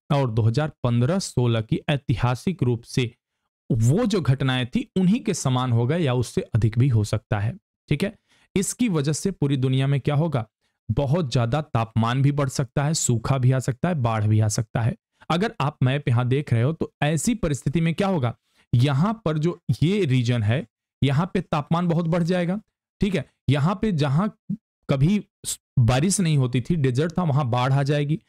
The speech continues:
और यहाँ पे जहाँ अच्छी खासी बारिश होती थी, यहाँ सूखा हो जाएगा। बाकी विश्व के अन्य स्थानों पर भी डायरेक्ट इनडायरेक्ट इसका प्रभाव पड़ेगा ही पड़ेगा। उत्तरी अमेरिका में एक मजबूत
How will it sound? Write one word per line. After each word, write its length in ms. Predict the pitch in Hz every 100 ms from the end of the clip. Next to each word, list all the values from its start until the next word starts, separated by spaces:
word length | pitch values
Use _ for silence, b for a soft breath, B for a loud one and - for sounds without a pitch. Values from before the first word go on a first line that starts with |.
| B B
और 160 | 165 180
यहाँ 340 | 127 127 190
पे 140 | 214 180
जहाँ 320 | 139 135 202
अच्छी 280 | 139 - 190
खासी 300 | - 143 196
बारिश 420 | 127 120 147 170
होती 200 | 139 135
थी, 160 | 120 180
यहाँ 180 | 120 139
सूखा 360 | - 120 -
हो 120 | 117 120
जाएगा। 340 | 127 127 139 _ _ _ _ -
बाकी 480 | 113 120 117 - 180
विश्व 340 | 139 131 -
के 180 | 131 180 -
अन्य 200 | 139 147
स्थानों 400 | 123 - 117 123
पर 180 | 117 117
भी 120 | 156
डायरेक्ट 420 | 131 117 135 -
इनडायरेक्ट 480 | 123 113 127 135 - -
इसका 240 | - -
प्रभाव 480 | 131 113 107 185 - _ _ -
पड़ेगा 320 | 143 113 107
ही 100 | 98
पड़ेगा। 380 | - 107 107 120 _ _ _ _ _ _ _ _ _ _ 170
उत्तरी 440 | 165 - 180 254
अमेरिका 540 | - 156 139 131 147
में 140 | 160 180
एक 200 | 147 143
मजबूत 540 | 120 110 110 139 -